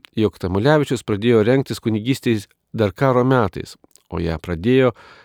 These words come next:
kai sovietinė prievartos mašina traiškė bažnyčią Lietuvoje. Jaunas kunigas mažiausiai dėl to nerimavo, nes buvo apsisprendęs sekti Kristų.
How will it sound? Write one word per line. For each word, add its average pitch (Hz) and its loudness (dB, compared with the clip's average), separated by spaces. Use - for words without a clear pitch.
kai 151 0
sovietinė 131 2
prievartos 117 2
mašina 110 0
traiškė 113 0
bažnyčią 85 -2
Lietuvoje. 80 -6
Jaunas 98 0
kunigas 127 2
mažiausiai 135 2
dėl 92 0
to 113 0
nerimavo, 123 2
nes 135 4
buvo 135 0
apsisprendęs 107 -2
sekti - -2
Kristų. - -6